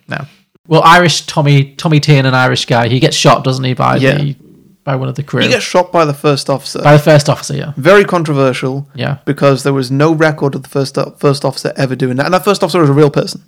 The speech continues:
Speaker 1: Oh, right, okay.
Speaker 2: Like, that was based on a real person.
Speaker 1: Oh, yikes. So that's
Speaker 2: And
Speaker 1: really
Speaker 2: then
Speaker 1: not very good for
Speaker 2: who-,
Speaker 1: this
Speaker 2: and
Speaker 1: film.
Speaker 2: then whoever wrote this film, was it James Cameron wrote it?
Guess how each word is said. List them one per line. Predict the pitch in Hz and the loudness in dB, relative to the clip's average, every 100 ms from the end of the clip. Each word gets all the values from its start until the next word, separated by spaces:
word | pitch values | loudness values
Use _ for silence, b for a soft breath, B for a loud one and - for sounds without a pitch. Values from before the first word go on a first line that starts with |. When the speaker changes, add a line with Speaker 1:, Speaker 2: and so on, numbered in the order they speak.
| _ | _
Speaker 1:
Oh, | - 196 | 2 6
right, | 208 170 196 | 6 6 6
okay. | 165 | 2
Speaker 2:
Like, | 127 - | 0 -2
that | 202 | 2
was | 214 | 2
based | 147 180 151 | 4 2 2
on | 160 | 2
a | |
real | 143 143 | 4 4
person. | 139 - - - 165 | 2 -2 -2 -8 -4
Speaker 1:
Oh, | 156 | 2
yikes. | 160 170 143 | 4 4 2
So | - 135 | -2 0
that's | 143 | 4
Speaker 2:
And | 143 | 6
Speaker 1:
really | 143 | 6
Speaker 2:
then | |
Speaker 1:
not | 139 127 | 4 2
very | 120 117 | -2 -4
good | - 123 | -6 -6
for | 139 | 0
Speaker 2:
who-, | 165 | 0
Speaker 1:
this | 160 | 4
Speaker 2:
and | |
Speaker 1:
film. | 156 | 4
Speaker 2:
then | 160 | 4
whoever | 143 175 160 | 4 4 6
wrote | 151 151 - | 6 4 2
this | 135 | -4
film, | - - 143 | -2 -4 -4
was | 147 | -4
it | |
James | 165 156 | -4 -4
Cameron | 180 170 | -6 -4
wrote | 165 170 220 | -4 -4 -6
it? | - | -10